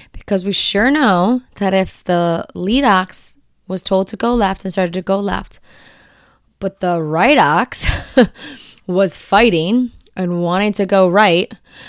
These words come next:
nothing would get done. They'd be in a standstill, and it'd be kind of this aggressive warfare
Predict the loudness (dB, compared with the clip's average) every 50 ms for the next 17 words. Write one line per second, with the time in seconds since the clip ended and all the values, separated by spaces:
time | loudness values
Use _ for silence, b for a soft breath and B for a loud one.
0 | B B _ -2 0 2 2 0 0 0 0 2 2 2 2 2 0 2 2 2
1 | 2 2 0 0 0 0 0 0 -2 -4 -2 -2 0 0 0 0 -2 -4 -2 -2
2 | 0 0 0 0 -2 -2 -2 -4 -4 -4 -4 -4 -4 -4 -2 -4 -4 -4 -6 -6
3 | -4 -4 -4 -4 -4 -6 -8 -6 -2 -2 0 -2 -2 -2 -6 -4 -2 -2 -2 -2